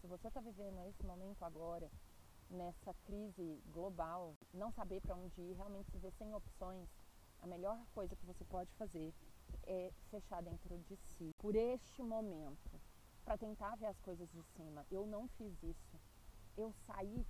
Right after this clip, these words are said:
tentando de tudo e confiando em qualquer um, sem entender o que tava acontecendo comigo. Eu comecei a literalmente jogar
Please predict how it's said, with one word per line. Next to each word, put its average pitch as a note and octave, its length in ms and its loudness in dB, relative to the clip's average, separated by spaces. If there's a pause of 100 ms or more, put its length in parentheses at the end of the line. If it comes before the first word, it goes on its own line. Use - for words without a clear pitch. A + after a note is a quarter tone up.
tentando A#3 640 0 (140)
de A3 100 -4 (160)
tudo G#3+ 400 0
e G#3+ 80 -2
confiando A3 560 -4
em A3 80 -2
qualquer G#3 560 0
um, G#3+ 320 0 (140)
sem A#3+ 100 -2 (180)
entender A3 880 6 (220)
o G3+ 80 2
que A3+ 80 -2
tava G#3+ 220 2
acontecendo G#3+ 460 -2
comigo. G#3+ 460 0
Eu G3+ 80 0
comecei A3+ 640 -2
a G#3+ 80 4
literalmente B3 640 0
jogar G#3+ 320 0